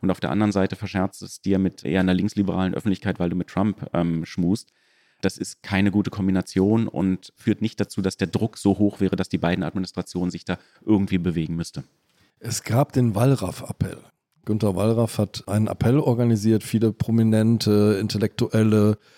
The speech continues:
Speaker 2: öffentliche Persönlichkeiten haben diesen Appell unterschrieben. Auch das ist ziemlich verhallt, muss man sagen.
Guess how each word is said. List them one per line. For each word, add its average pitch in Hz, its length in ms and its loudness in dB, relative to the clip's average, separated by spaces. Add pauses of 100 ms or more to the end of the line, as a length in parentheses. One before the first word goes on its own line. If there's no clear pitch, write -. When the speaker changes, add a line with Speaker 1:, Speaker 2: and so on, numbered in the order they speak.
(180)
Speaker 2:
öffentliche 113 540 0
Persönlichkeiten 101 840 2
haben 101 220 0
diesen 110 260 2
Appell 101 460 0 (640)
unterschrieben. 120 880 2 (480)
Auch 117 180 0
das 156 220 0
ist - 440 -4
ziemlich 135 400 0
verhallt, 110 640 0
muss 147 180 -4
man 156 140 -2
sagen. 151 440 -2